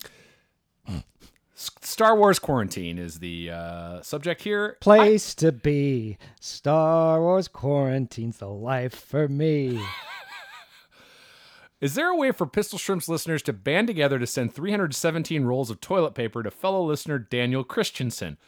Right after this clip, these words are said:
Speaker 1: Because his question from the last mailbag that led to Kubich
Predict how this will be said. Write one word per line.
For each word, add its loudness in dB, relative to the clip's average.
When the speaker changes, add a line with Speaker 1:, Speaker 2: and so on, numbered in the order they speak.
Speaker 1:
Because -6
his 4
question 0
from -8
the -4
last -2
mailbag -2
that -6
led -4
to -8
Kubich -6